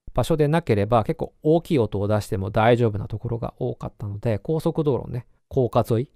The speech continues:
高架下、えー、なんかで練習するのもいいかなと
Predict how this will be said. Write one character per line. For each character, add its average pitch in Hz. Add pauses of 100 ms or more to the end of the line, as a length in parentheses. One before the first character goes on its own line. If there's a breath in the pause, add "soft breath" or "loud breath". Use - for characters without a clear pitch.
(120)
高 117
架 120
下、 - (600)
え 123
ー、 -
な 139
ん 131
か 127
で 147
練 113
習 123
す -
る 127
の 107
も 101
い 107
い 107
か 104
な 117
と -